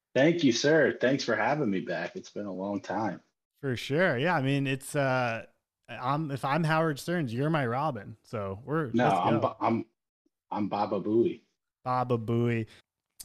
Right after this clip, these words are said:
Speaker 2: Well, anyway, I'm super excited for this episode today because we have a
Speaker 1: <laughs>
Speaker 2: list of questions, and I wanna just get right into it, and we're gonna go back and forth. I'm gonna have you, Adam, read me some of the questions, say the name of the person who asked it, the question.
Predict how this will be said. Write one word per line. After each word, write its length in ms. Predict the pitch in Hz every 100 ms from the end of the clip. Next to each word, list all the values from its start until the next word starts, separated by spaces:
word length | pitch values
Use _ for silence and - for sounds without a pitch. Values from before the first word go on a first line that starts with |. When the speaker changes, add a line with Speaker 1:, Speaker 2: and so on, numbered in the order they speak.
| -
Speaker 2:
Well, 220 | 139 143
anyway, 460 | 156 214 170 127 127
I'm 200 | 135 170
super 260 | - - 190
excited 300 | - 160 156
for 180 | 143
this 180 | 135 151
episode 480 | 139 131 135 147 127
today 440 | - 120 120 120
because 400 | 117 117 - 110
we 180 | 104 170
have 560 | 170 127 120 117 113 113 _ _ _ _
a 60 | 127
Speaker 1:
<laughs> 40 |
Speaker 2:
list 520 | 120 117 147 185 - -
of 140 | 135
questions, 800 | - 135 120 - 131 127 123 - _ _ _ _
and 360 | 123 120 117
I 40 | 117
wanna 300 | 120 156 170
just 180 | 135 -
get 140 | 127
right 240 | 117 127
into 280 | 135 165 185
it, 300 | 196 190 - -
and 420 | 123 117 113 113 - _
we're 120 | 127
gonna 120 | 135 131
go 80 |
back 260 | 120 123 117
and 80 | 117
forth. 320 | - 160 143
I'm 100 | 139
gonna 120 | 127
have 240 | 123 127 110
you, 440 | 113 139 160 160 156
Adam, 360 | 135 139 131
read 220 | 117 143 151
me 120 | 151
some 180 | - 139
of 40 |
the 80 | 135
questions, 560 | 147 139 - 139 131
say 160 | - 151
the 140 | 139
name 420 | 123 127 135 135 135
of 160 | 117
the 80 | 117
person 380 | - 131 - 117
who 120 | 110
asked 300 | 131 143 -
it, 120 | 139
the 60 | 113
question. 680 | - 123 - 139 127 127